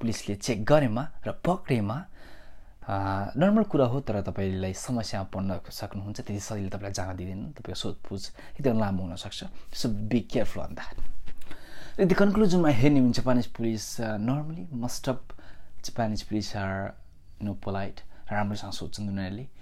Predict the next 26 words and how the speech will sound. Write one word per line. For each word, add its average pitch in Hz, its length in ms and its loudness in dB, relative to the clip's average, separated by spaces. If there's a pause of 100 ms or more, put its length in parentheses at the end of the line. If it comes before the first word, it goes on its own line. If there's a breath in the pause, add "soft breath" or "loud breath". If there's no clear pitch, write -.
(520 soft breath)
आ, - 40 -8 (520)
र 101 80 -8
आइडी 95 260 -2
कार्ड 92 480 -4
सोध्छन्। 147 440 -4
यदि 101 140 0
तपाईँले 98 240 -6
आइडी 95 200 -6
कार्ड 90 260 -8 (300)
देखाएको 131 360 0
Gokhondiama 101 340 -4 (340 loud breath)
सजिलैसँग 98 600 -2
तपाईँले 95 360 -10 (240)
Jana 101 180 -2
सक्नुहुन्छ। 95 440 -8 (440 loud breath)
So - 120 6
be 170 260 10
careful 175 360 8
on 170 160 6
that, 185 400 6
always 113 640 0 (720)
carry 110 280 2
the 107 100 0
Jair 107 300 0
card, 113 320 -2 (600 soft breath)
किनभने 107 440 0